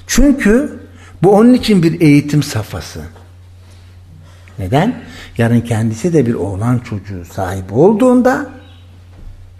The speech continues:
oğluyla eşine karşı yerinin neresi olduğunu önceden talim edecektir. Bunu talim etmeden kaynana olduysa,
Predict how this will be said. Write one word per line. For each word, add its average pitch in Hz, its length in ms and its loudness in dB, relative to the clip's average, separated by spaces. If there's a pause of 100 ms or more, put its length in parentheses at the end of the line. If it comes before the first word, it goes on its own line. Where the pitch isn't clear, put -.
(920)
oğluyla 147 460 4
eşine 143 460 -2
karşı 113 380 -4
yerinin 117 680 0 (240)
neresi 139 440 2
olduğunu 117 320 0
önceden 110 560 -2
talim 67 380 -10
edecektir. - 640 -18 (1160)
Bunu 135 240 4
talim 113 420 4
etmeden 117 580 0
kaynana 104 500 -2
olduysa, 107 680 -6